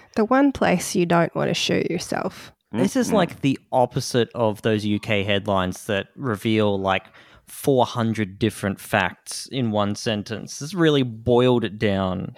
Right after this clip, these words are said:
Speaker 1: <laughs> Just the
Speaker 2: winnowed
Speaker 1: one.
Speaker 2: it to,
Speaker 1: <laughs> Straight up.
Speaker 2: to just a, a gleaming, pure, dense piece of information.
Speaker 3: A man accidentally shot himself in the head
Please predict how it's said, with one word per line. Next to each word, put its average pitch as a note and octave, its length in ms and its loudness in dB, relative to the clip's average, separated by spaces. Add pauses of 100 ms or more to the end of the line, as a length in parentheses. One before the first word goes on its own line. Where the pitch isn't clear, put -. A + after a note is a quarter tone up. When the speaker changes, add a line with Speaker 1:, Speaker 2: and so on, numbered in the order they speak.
(180)
Speaker 1:
<laughs> - 240 -16
Just C#3 80 -2
the A#2+ 60 -4
Speaker 2:
winnowed C3+ 400 6
Speaker 1:
one. - 260 2
Speaker 2:
it - 180 -12 (260)
to, C3+ 180 2
Speaker 1:
<laughs> A2 80 2
Straight A2+ 220 0
up. - 140 -6 (280)
Speaker 2:
to - 160 -4
just E3 260 0
a, A#2+ 160 2 (540)
a B2+ 100 4
gleaming, C3 1120 4 (1400)
pure, D3+ 580 2
dense B2 500 0
piece B2 320 0
of G#2+ 100 -2
information. G#2 720 0 (3500)
Speaker 3:
A - 60 0
man C4+ 340 4
accidentally E3+ 540 2
shot B2 200 2
himself G#2+ 360 2
in C#3 80 0
the D3 80 2
head F#2+ 320 4